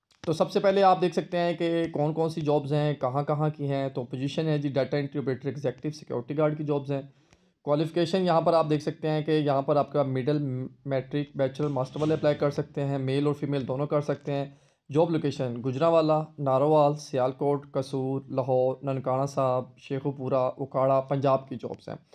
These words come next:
लास्ट डेट इसकी है नौ दिसंबर दो हज़ार बाईस और ये इसकी एडवर्टाइजमेंट जो है वो आप देख सकते हैं। अब यहाँ पर आप देख सकते हैं कि डेटा एंट्री एग्जीक्यूटिव है, उसकी एज थर्टी फ़ाइव ईयर्स तक वाले अप्लाई कर सकते हैं।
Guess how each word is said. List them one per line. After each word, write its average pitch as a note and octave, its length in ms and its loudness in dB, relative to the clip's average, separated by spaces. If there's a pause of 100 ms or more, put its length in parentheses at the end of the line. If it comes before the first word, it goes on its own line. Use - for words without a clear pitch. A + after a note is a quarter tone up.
(340)
लास्ट C#3+ 280 4
डेट E3 160 0
इसकी D#3 220 -4
है D#3 120 2
नौ D3 180 2
दिसंबर C3+ 320 -2
दो C3 140 -2
हज़ार B2+ 160 -2
बाईस C#3+ 380 0 (100)
और D#3+ 80 0
ये E3 220 2
इसकी D#3 300 -4
एडवर्टाइजमेंट B2+ 600 0
जो C3+ 80 -2
है B2+ 100 2
वो C3 140 0
आप A#2+ 240 -2
देख A2+ 160 -8
सकते - 280 -16
हैं। - 80 -16 (960)
अब E3 100 2
यहाँ G3 140 4
पर G#3+ 100 4
आप G3+ 100 6
देख F#3 140 0
सकते F#3 200 -4
हैं F#3+ 100 0
कि F3 60 0
डेटा C#3+ 240 2
एंट्री E3 260 0
एग्जीक्यूटिव C#3+ 560 -2
है, D3+ 100 4
उसकी D3+ 300 -2
एज D3 260 0 (140)
थर्टी F#3+ 260 -2
फ़ाइव E3 340 0
ईयर्स E3 320 0
तक D3 160 0
वाले B2 180 0
अप्लाई B2 200 -2
कर D3+ 160 -2
सकते D#3 280 -8
हैं। D3+ 180 -4